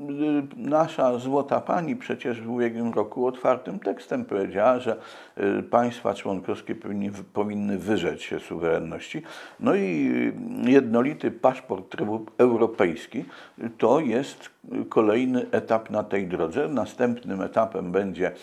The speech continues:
y, euro-, będą europejskie siły zbrojne, y, niezależne od nato, co jest, y, pseudonimem wyprowadzenia Bundeswehry, y, spod kurateli amerykańskiej.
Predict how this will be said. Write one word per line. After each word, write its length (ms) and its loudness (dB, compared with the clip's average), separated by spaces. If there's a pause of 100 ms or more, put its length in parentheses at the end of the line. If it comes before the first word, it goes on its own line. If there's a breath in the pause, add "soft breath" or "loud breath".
(380 loud breath)
y, 260 2
euro-, 300 4
będą 480 2
europejskie 720 0
siły 380 -2
zbrojne, 580 2 (540 loud breath)
y, 220 -2
niezależne 760 2
od 240 -4
nato, 460 -4 (200)
co 140 0
jest, 480 -6
y, 340 -4 (140)
pseudonimem 800 -4
wyprowadzenia 800 -4
Bundeswehry, 800 -4 (420 loud breath)
y, 140 -2
spod 360 -4
kurateli 580 0
amerykańskiej. 880 -2